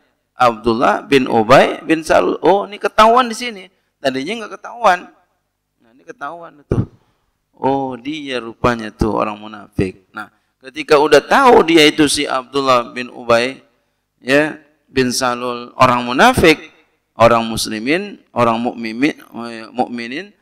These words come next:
bisa bersikap bagaimana. Makanya kita perlu jati diri seseorang.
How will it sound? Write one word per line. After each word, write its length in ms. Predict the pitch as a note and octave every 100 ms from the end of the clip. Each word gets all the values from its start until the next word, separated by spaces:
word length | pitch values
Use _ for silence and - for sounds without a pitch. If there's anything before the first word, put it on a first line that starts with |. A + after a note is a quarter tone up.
| _ _ -
bisa 480 | C3 A#2 A#2+ A2
bersikap 800 | - A2+ G#2+ - C3+ - G#2 _
bagaimana. 560 | G#2+ G2 G2+ F#2+ F#2+ G2+ _ _ -
Makanya 240 | D3 F#3+ A3+
kita 240 | A#3+ A#3+
perlu 480 | - A#3+ A3+ E3+ - C#3+
jati 320 | C3 - C3
diri 160 | C#3
seseorang. 560 | D#3+ D#3+ D#3 F3+ E3+ A2+